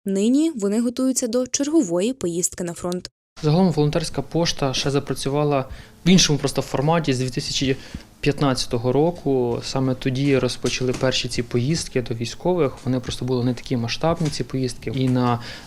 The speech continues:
Speaker 2: е, Айдар возили, інші військові наші частини, які, е,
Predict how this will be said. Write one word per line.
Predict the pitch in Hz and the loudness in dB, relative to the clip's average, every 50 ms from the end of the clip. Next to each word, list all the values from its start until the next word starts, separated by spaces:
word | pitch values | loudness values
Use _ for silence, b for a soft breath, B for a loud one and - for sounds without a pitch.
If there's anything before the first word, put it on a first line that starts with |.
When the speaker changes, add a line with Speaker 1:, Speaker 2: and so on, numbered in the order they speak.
| B | B
Speaker 2:
е, | 127 120 117 - | 0 0 2 2
Айдар | 127 117 117 117 139 147 156 156 156 147 143 | 2 0 2 2 4 4 4 4 4 4 4
возили, | 131 135 123 120 127 131 131 123 123 | 4 4 4 4 4 4 4 4 2
інші | 113 - 135 160 160 - 156 | 2 4 4 2 4 4 2
військові | 139 135 - - - 135 127 131 | 0 0 2 2 2 4 4 4
наші | 127 120 - - | 2 2 0 -2
частини, | - - 123 - - - 143 139 135 135 127 | -2 0 0 0 2 2 4 4 4 4 2
які, | 120 120 - 127 127 | 2 0 0 2 2
е, | 123 127 120 107 - - 127 | 4 2 2 0 -2 -2 0